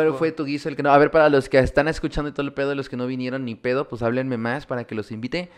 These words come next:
Speaker 1: <laughs>
Speaker 2: Este, hubo guisados de salsa de queso, hubo de
Speaker 1: Sí.
Speaker 2: costilla, hubo de costilla en salsa verde, perdón, hubo de, de salsa de chicharrón,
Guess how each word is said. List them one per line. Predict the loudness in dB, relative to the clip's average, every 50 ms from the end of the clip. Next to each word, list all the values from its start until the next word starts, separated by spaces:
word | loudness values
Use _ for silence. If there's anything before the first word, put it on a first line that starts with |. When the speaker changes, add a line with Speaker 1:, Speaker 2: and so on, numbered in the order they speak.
| _ _ _ -10
Speaker 1:
<laughs> | -4 0
Speaker 2:
Este, | 2 2 2 2 2 0 0 2 4 4 6 6 6 4 4 2 0 -2 -2 -2
hubo | 0 2 2 2
guisados | 0 0 0 2 2 2 2 0 0
de | 0 -2 -2
salsa | -2 -4 -4 -4
de | -4 -4 -6
queso, | -6 -8 -8 -8 -8 -10 -14 -14 -12
hubo | -12 -12 -10 -8 -6 -6
de | -4 -4 -6 -6 -6 -8 -8
Speaker 1:
Sí. | -8 -8
Speaker 2:
costilla, | -10 -10 -10 -8 -8 -8 -6 -4 -2 -2 -2 -4 -6 -10 -14 -10
hubo | -8 -6 -4 -4 -2
de | -2 -2 -4 -4 -6
costilla | -10 -10 -8 -8 -8
en | -8
salsa | -10 -12 -10 -8 -6
verde, | -4 -4 -4 -4 -4 -6 -8 -8
perdón, | -8 -8 -8 -6 -6 -8 -8
hubo | -8 -8 -6 -6 -4
de, | -6 -6 -6 -8 -8 -8 -8 -8 -8 -8 -8 -8
de | -6 -8 -6 -8 -8 -10 -10 -12 -14
salsa | -10 -6 -4 -4 -2 -4
de | -6
chicharrón, | -6 -8 -12 -10 -10 -6 -6 -6 -6 -6 -8